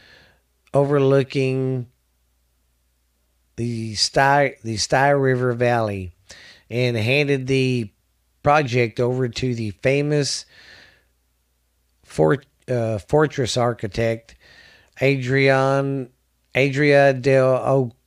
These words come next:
Acua. When the assistant of the,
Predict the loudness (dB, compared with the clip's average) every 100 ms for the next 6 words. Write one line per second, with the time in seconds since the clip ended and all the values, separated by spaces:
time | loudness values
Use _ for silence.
0 | _ -10 -8 -2 0 0 -2 -10 -16 _
1 | _ _ _ _ _ _ _ _ -20 -20
2 | _ _ -20 -20 -20 -20 -20 -20 _ _
3 | _ _ -2 0 2 2 4 4 4 4
4 | 2 -2 -4 -6 -6 0 0 0 -2 -2
5 | -2 -6 _ _ -4 -2 0 0 -2